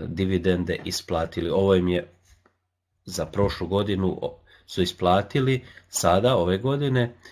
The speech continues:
rekordan iznos. Tako da, e, oni koji su, e, dioničari, e, te dvije banke imaju razloga za veselje, a ovi koji su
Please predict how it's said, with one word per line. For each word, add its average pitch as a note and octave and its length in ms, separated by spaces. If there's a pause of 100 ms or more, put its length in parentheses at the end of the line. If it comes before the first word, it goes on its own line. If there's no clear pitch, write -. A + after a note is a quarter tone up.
(160)
rekordan F#2+ 920 (140)
iznos. E2 560 (880)
Tako G#2+ 320
da, G2 480 (1040)
e, G#2 60
oni G2 340
koji F#2 280
su, F2 420 (160)
e, F2+ 460
dioničari, A2 960 (280)
e, F2 320
te G#2 160
dvije F#2+ 280
banke A#2+ 640 (380)
imaju F#2+ 320
razloga F2 460
za E2 160 (100)
veselje, G2 640
a E2 340
ovi F2 280
koji E2+ 280
su E2+ 480